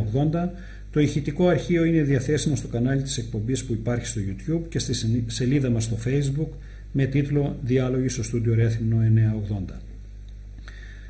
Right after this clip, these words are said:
Στον ήχο είναι η Βούλα Ανδρουλιδάκη, το μουσικό σήμα της εκπομπής είναι σύνθεση του Μανώλη Ανδρέου. Στην παραγωγή, επιμέλεια και παρουσία της εκπομπής είναι ο Αντώνης Βαμιαδάκης.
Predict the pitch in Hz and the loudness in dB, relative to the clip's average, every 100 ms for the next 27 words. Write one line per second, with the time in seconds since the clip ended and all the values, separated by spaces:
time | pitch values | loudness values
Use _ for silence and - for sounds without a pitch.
0 | - - - - 165 196 190 202 190 190 | -14 -14 -6 6 10 10 10 8 10 8
1 | 190 160 175 170 139 135 127 147 170 190 | 8 6 8 8 8 6 6 6 4 2
2 | 185 151 139 - 160 - 151 135 120 113 | 4 6 6 4 2 4 2 2 -2 -2
3 | 110 160 - 131 113 139 139 135 - 110 | 0 0 2 2 4 2 2 2 2 4
4 | 113 117 113 107 101 92 - - - 139 | 4 4 4 2 0 -4 -8 -12 -6 -2
5 | 127 123 120 120 156 143 135 139 139 139 | 0 2 2 2 0 2 4 4 4 2
6 | 113 110 107 143 135 117 - 104 151 156 | -2 0 0 0 0 -2 -4 -4 -2 -4
7 | - - - 143 139 143 143 - 123 110 | -8 -14 -8 0 2 2 0 -4 -2 2
8 | 120 113 107 110 107 101 92 - - | 2 2 0 0 0 -2 -6 -8 -10